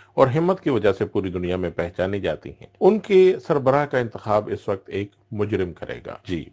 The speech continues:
पाकिस्तान पर मुसल्लत करदा वजीर आजम इस वक्त लंदन में मौजूद है और वो उस मुजरिम के साथ मुशावरत कर रहा है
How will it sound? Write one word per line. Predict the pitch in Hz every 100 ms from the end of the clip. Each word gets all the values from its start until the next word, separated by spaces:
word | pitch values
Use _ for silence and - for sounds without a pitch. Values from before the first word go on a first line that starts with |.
| -
पाकिस्तान | 95 101 - 104 107 110
पर | 110
मुसल्लत | 101 101 104 110 -
करदा | 98 101
वजीर | 98 92 92
आजम | 95 123 123
इस | 104
वक्त | 104 -
लंदन | 95 98 104
में | 95
मौजूद | 90 82 120 175
है | 107 - -
और | 143
वो | 139
उस | - 208 208
मुजरिम | 175 147 160 214
के | 208
साथ | 170 - 95 - 113
मुशावरत | 123 - 107 139 190 -
कर | 123
रहा | 98 92 80
है | 82 -